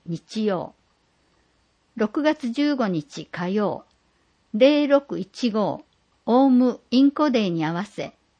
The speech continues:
エスエヌエスでの動画配信や、ハッシュタグキャンペーン、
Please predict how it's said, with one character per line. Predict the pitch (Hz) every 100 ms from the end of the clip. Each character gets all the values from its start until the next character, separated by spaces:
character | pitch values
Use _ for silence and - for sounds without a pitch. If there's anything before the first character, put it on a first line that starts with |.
| -
エ | 185
ス | - 285
エ | 285
ヌ | 277
エ | 277
ス | - 185
で | 160
の | 147
動 | 151 220 240
画 | 233
配 | 226 220
信 | 214 - 208 196
や、 | 185 175 - _ _ _
ハ | - 214
ッ |
シ | - 285
ュ | 285
タ | 277
グ | 262
キ | 247 254
ャ |
ン | 233 220
ペ | -
ー | 226 156
ン、 | 147